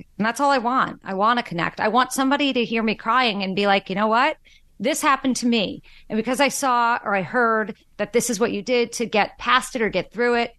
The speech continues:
I, I feel better. Or because you're not through it, I feel better that I'm not through it either. Like,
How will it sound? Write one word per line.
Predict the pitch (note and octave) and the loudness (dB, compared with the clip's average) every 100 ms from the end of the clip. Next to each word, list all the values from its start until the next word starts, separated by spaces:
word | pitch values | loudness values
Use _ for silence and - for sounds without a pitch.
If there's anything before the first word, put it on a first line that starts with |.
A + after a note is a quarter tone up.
| _ _ - | _ _ -12
I, | A3+ - | -8 -4
I | A#3+ A#3+ | -2 0
feel | C4+ | -2
better. | A#3+ D4+ D4 - | 0 2 0 -2
Or | F4+ F4+ A#3+ A#3+ - - | 0 2 2 0 -8 -6
because | C#4 D4 E4 | -2 0 2
you're | C#4 | 2
not | A#3 F#3+ G#3 - | 2 2 -2 0
through | D4 D#4+ E4+ | 0 2 0
it, | F4 - - | -4 -12 -4
I | A3 | -2
feel | C#4 A#3+ | 0 2
better | A3 G#3 | 2 0
that | G3 | -2
I'm | F#3+ F#3+ | -2 0
not | F3+ - | -2 -4
through | G3 G3 | -2 -2
it | F#3 | 0
either. | F#3 F3 E3+ D3+ | -2 -4 -4 2
Like, | C#4+ C#4+ | 2 2